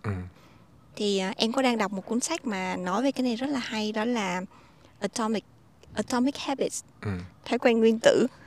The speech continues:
Speaker 2: Thì trong cuốn sách có một câu nói mà em vô cùng ấn tượng của nhà tâm lý học Carl Jung
Speaker 1: Ừ.
Speaker 2: là chừng nào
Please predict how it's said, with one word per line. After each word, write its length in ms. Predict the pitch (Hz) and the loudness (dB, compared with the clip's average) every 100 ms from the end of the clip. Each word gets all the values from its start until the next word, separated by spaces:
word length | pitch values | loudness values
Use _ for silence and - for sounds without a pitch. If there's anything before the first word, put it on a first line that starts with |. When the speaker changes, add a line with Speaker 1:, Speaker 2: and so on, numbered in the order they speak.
| - - - | -18 -16 -8
Speaker 2:
Thì 100 | - | 0
trong 200 | 226 233 | 4 6
cuốn 140 | 240 277 | 6 2
sách 180 | 330 - | 2 -2
có 80 | 311 | 0
một 200 | 269 - | 0 0
câu 160 | 214 | -4
nói 340 | 220 208 226 330 | -2 -2 -2 -2
mà 260 | 302 185 180 - | -2 -2 -6 -6
em 140 | 220 | 0
vô 120 | 226 | 0
cùng 200 | 226 214 | 2 0
ấn 180 | 190 226 | 0 0
tượng 240 | - 214 - - - - - | 4 2 2 -14 -20 -20 -10
của 120 | - | -6
nhà 280 | 220 208 185 | -4 -4 -4
tâm 240 | - 214 | -2 -2
lý 160 | 208 240 | 0 0
học 220 | 269 214 - | 0 -4 -2
Carl 160 | 208 208 | -2 2
Jung 240 | 214 208 202 - - - - - 113 | 2 2 -2 -8 -20 -20 -20 -10 -6
Speaker 1:
Ừ. 60 | 101 90 - - | -6 -8 -14 -6
Speaker 2:
là 300 | 180 170 165 170 - - - - - - - - | -4 -2 -4 -6 -16 -20 -20 -20 -20 -20 -16 2
chừng 220 | 226 208 | 4 6
nào 300 | 202 196 180 | 6 4 2